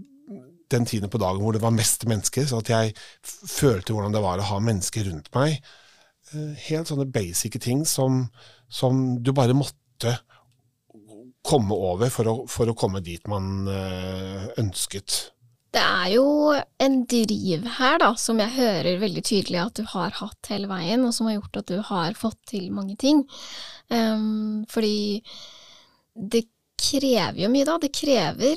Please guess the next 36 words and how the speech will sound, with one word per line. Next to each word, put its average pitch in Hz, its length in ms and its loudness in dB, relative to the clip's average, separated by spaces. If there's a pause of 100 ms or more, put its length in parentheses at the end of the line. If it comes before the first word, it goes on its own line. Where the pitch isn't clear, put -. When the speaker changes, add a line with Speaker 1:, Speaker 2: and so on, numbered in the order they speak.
Speaker 2:
liksom 311 260 2
det 233 220 2
pågangsmotet 208 640 -2
som 208 180 -4
vi 208 80 -2
snakker 226 300 -2
litt 208 100 -8
om 190 220 -4
at, - 300 -12 (1700)
"Ok, 233 160 0 (720)
jeg 220 140 -2
gjør 196 180 0
det. 214 100 -2 (400)
Det 214 100 -4
er, 202 240 -4
det, 214 220 -6 (220)
det 220 160 -4
skaper 220 320 0
masse 220 320 0
ubehag 185 340 -4
i 175 120 -4
meg, 214 340 -4
men 220 320 -2
jeg 214 240 -4
velger 196 240 -2
å 202 140 -4
gjøre 196 100 -6
det 202 140 -6
likevel." 190 400 -8 (340)
Tror 254 220 4
du 247 100 4
det 233 160 0
pågangsmotet 208 640 -4
kan, 208 220 -4 (100)
kan 196 300 -4 (100)
læres? 220 840 -4